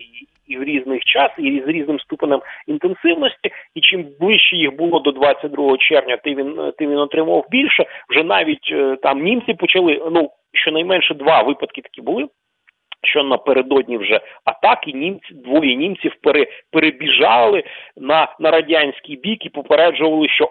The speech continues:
ось-ось кілька годин і все почнеться. Е, з багатьох міркувань, е,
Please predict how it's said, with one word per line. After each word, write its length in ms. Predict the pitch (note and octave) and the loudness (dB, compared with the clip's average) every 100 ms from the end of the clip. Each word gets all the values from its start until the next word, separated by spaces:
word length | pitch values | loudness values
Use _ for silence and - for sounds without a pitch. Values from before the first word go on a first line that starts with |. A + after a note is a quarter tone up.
| - | 2
ось-ось 600 | F3+ D#3 - E3+ D#3 - | 0 0 -2 0 0 -2
кілька 340 | - D3 - C3 | -6 -6 -2 -2
годин 460 | B2 B2+ A#3 B3+ - | -2 0 0 0 -6
і 80 | - | -8
все 200 | - D#3 | -4 -4
почнеться. 600 | - - - - - - | -2 -4 -6 -12 -12 -14
Е, 640 | - G#2+ G2 G2 F2 F2 - | -2 2 2 2 -2 -8 -8
з 280 | A2+ A2+ A2+ - _ C3 C#3 | -10 -8 -12 -16 _ -2 0
багатьох 540 | B2 D#3+ - - - | 2 0 2 0 0
міркувань, 640 | A#2 - - C#3+ C#4+ F#4 F4+ - - _ - | -6 -6 -4 0 2 0 -6 -20 -20 _ -4
е, 160 | - | -4